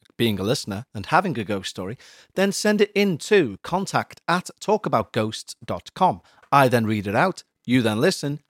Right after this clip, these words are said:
and that's how the show lives and breathes. So our first one of the new incarnation of the show, the grace of that goes to Yasmin. And she writes, "Hi, Kev." Hi. "Hi, Becca." Hi.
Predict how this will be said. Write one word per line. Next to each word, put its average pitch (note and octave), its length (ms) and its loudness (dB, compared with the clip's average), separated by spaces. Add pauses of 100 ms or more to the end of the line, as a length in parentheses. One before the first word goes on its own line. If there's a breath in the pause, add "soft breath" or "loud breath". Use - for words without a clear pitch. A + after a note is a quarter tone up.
and G#3 140 0
that's G#3 160 -2
how F3+ 100 4
the D#3 100 -2
show A#2 200 0
lives G2 340 -2
and A2+ 160 -4
breathes. G#2+ 540 -4 (320 loud breath)
So D#3 220 2
our D3+ 100 6
first G#3 400 0
one E3 240 0 (140)
of E3+ 300 2
the E3+ 120 2
new F3 540 2
incarnation F3+ 920 0
of C#3+ 120 -4
the F#3 80 4
show, B2 400 0 (500 soft breath)
the A#2 100 0
grace D#3 360 4
of A#2 100 2
that A2 220 0 (160)
goes A2+ 260 0
to E3 120 -2
Yasmin. A2+ 520 -2 (320)
And A#2 180 -4
she C#3+ 200 -2
writes, - 400 -4 (300)
"Hi, F#3+ 220 2
Kev." B2+ 420 0
Hi. G#2 340 2 (220)
"Hi, C#3 180 -2
Becca." C3+ 400 4 (240)
Hi. C#4 400 0